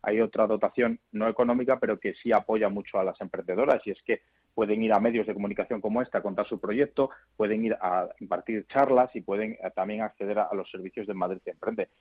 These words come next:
Lo que buscamos con esto es, desde luego, darles ese empujón tanto a la ganadora como a las demás emprendedoras de toda,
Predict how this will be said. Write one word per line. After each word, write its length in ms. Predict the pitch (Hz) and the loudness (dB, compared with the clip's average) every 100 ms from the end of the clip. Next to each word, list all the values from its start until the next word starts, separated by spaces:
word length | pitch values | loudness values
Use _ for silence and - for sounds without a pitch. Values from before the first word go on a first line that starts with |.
| _ | _
Lo 140 | - - | -6 -6
que 80 | |
buscamos 360 | 90 - 98 107 | -6 -2 -4 -2
con 140 | 110 | -4
esto 160 | 107 123 | -4 -4
es, 100 | 104 | -2
desde 280 | 95 - 92 | -4 -4 -2
luego, 260 | 101 113 | 0 2
darles 260 | 110 113 104 | 4 2 0
ese 160 | 101 107 | -6 -10
empujón 360 | 101 117 107 | -2 0 0
tanto 420 | - 123 120 123 | 4 4 6 6
a 60 | 117 | 8
la 100 | 113 | 6
ganadora 540 | 107 110 104 120 180 - _ _ | 4 0 0 0 -2 -4 _ _
como 380 | - 113 107 101 | -4 -2 0 0
a 60 | 101 | 0
las 160 | 95 | -2
demás 280 | 92 92 92 | -4 -8 -8
emprendedoras 580 | 135 123 95 87 98 92 | -10 -10 -8 -4 -4 -4
de 100 | 90 | -8
toda, 440 | - 87 85 82 | -8 -4 -2 -2